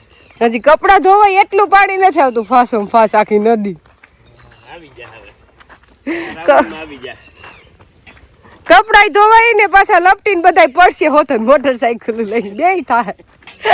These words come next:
Speaker 1: અજાયણા હોય ઈ હો, ગામના ને ગામનાને જ ખબર હોય કઈ બાજુ આકવી.
Speaker 2: ઈ સગવડ તો ગામો ગામ છે બધી.
Speaker 1: આપણે આ બાજુમાં, બાકી નદી તો આમ પાદરમાં જ હોય, ગામની બારોબાર. આપણે અહીંયા એટલા ગુંદાશ્રીમાં ને આપણે એને બધાને ગામ વચ્ચે જ નદી છે.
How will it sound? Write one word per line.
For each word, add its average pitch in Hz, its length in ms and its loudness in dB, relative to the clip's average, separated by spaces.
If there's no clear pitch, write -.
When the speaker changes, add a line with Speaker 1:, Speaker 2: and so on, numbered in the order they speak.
Speaker 1:
અજાયણા 285 500 4
હોય 233 220 2
ઈ 247 100 -2
હો, 339 140 0
ગામના 262 360 2
ને 240 80 -4
ગામનાને 254 360 0
જ 226 80 -8
ખબર 240 300 0
હોય 208 100 0
કઈ 254 200 0
બાજુ 202 340 -2
આકવી. 214 380 -4
Speaker 2:
ઈ 226 140 -8
સગવડ 196 480 -20
તો 190 80 -18
ગામો 202 340 -10
ગામ 180 300 -8
છે 160 120 -14
બધી. 127 400 -18
Speaker 1:
આપણે 415 300 0
આ 403 140 4
બાજુમાં, 277 440 0
બાકી 302 360 -4
નદી 320 360 0
તો 381 100 0
આમ 359 240 2
પાદરમાં 320 600 2
જ 220 60 -4
હોય, 233 120 2
ગામની 240 340 0
બારોબાર. 190 560 -2
આપણે 240 320 -4
અહીંયા 269 260 -2
એટલા 269 300 -2
ગુંદાશ્રીમાં 269 840 0
ને 240 60 0
આપણે 262 300 0
એને 262 140 2
બધાને 269 300 0
ગામ 285 220 2
વચ્ચે 277 280 0
જ 196 80 -6
નદી 185 340 -4
છે. 156 160 -18